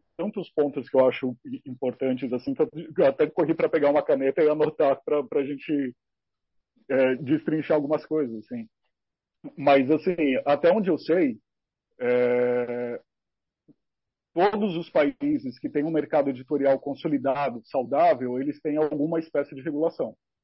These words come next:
né? Ah, e-, e-, então,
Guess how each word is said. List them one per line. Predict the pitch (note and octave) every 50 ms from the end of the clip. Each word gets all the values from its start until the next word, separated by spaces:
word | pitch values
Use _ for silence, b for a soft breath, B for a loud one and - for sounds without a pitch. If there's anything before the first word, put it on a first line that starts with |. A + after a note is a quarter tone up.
| _ _ _ _ _ _ _ _ _ _ -
né? | A2+ A2 A#2 A#2 A#2 - _ -
Ah, | B2 A#2+ A#2 A#2 A#2 A#2 A2+ A2+ A2+ A2+ A2+ A2+ A2+ A#2 - C#3
e-, | C#3 C#3 - -
e-, | C#3 C3+ B2 D3 - -
então, | C3+ B2+ B2 D3+ D3 D#3 E3 E3+ - C3 D#3 -